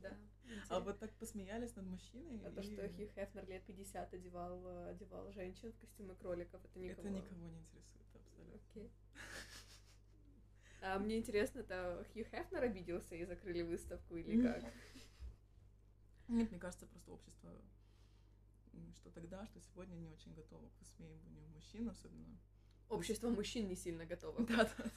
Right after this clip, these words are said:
Speaker 1: Хотя я тебе скажу, что очень интересную историю я услышала буквально вчера. А, на самом деле, вот, э, я говорила, если, если слушатели смотрели интервью Юлии Ахметовой, которое меня так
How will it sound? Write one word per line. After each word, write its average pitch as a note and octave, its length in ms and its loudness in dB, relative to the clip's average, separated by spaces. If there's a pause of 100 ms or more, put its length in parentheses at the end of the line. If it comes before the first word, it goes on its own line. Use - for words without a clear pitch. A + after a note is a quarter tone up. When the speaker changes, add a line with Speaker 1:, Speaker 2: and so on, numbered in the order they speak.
Speaker 1:
Хотя A#3+ 300 6
я A3+ 160 6
тебе A3+ 220 0
скажу, A3 340 -2
что G#3+ 340 4
очень G3+ 360 0
интересную G3+ 480 0
историю F#3 340 2
я E3 100 2
услышала F3 500 -4
буквально E3+ 460 0 (140)
вчера. F#3 400 0 (540)
А, F3 560 4
на F3 100 -4
самом B3+ 380 2
деле, A#3+ 300 4
вот, F3+ 180 -4 (120)
э, F3 200 -2 (460)
я F3+ 120 -2
говорила, F3 380 2
если, - 480 -6 (840)
если F#3 280 -14
слушатели F3 580 -8
смотрели E3+ 500 -6
интервью E3+ 680 -8 (240)
Юлии F3 220 2
Ахметовой, G3 540 -4
которое F3+ 300 -6
меня F3 160 -8
так E3 160 -12